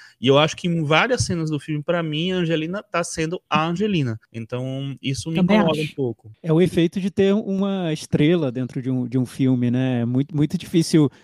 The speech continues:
Speaker 3: fazer com que ela se transforme em outra coisa. Ela é a Angelina Jolie dentro desse filme.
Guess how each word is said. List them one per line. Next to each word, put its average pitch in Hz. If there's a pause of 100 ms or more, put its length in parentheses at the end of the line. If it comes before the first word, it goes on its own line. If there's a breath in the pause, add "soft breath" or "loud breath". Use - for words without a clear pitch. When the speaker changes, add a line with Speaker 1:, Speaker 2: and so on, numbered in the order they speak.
(160 soft breath)
Speaker 3:
fazer 143
com 147
que 156
ela 135
se -
transforme 147
em 143
outra 156
coisa. 135
Ela 147
é 147
a 156
Angelina 220
Jolie 226
dentro 208
desse 202
filme. 135